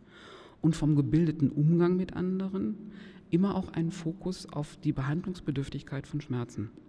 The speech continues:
Hildegard von Bingen, das werden Sie sicher wissen, war eine heilkundige Frau, die mit Kräuterkunde gegen Schmerz tatsächlich auch, ähm, ein Gegengewicht gesetzt hat. Das heißt, sie wollte auch, und das war in ihrem,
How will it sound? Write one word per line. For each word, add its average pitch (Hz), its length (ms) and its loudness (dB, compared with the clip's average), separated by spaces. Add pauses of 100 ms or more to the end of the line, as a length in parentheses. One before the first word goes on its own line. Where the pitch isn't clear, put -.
(260)
Hildegard 127 320 0
von 113 160 -4
Bingen, 185 240 0
das 139 180 -4
werden 123 220 -2
Sie 120 180 -4
sicher 120 340 -8
wissen, 175 300 0 (560)
war 135 400 -4
eine 131 480 2
heilkundige 135 560 0
Frau, 180 500 -4
die 147 340 -4
mit 127 220 -2
Kräuterkunde 165 800 0
gegen 143 500 0 (320)
Schmerz 139 520 -4
tatsächlich 139 800 -8
auch, - 420 -8
ähm, 123 240 -6
ein 127 140 -6
Gegengewicht 196 540 -2
gesetzt 208 400 -8
hat. 202 180 -10
Das 139 140 -6
heißt, 143 260 -2
sie 131 200 -2
wollte 156 380 -2
auch, 160 200 -4
und 139 100 -2
das 123 180 -8
war 127 160 -6
in 135 140 -2
ihrem, 123 280 -4